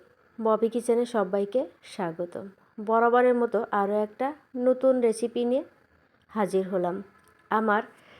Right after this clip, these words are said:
আজকের রেসিপিতে থাকছে হাতে মাখা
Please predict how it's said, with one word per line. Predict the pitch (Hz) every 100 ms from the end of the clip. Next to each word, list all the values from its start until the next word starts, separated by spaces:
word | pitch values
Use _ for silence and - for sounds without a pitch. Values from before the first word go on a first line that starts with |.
| - -
আজকের | - 247 - 285
রেসিপিতে | 240 240 233 240 233
থাকছে | 226 202 - 233 277 _ _ _ _ _ _
হাতে | - 233 233 226
মাখা | 214 208 214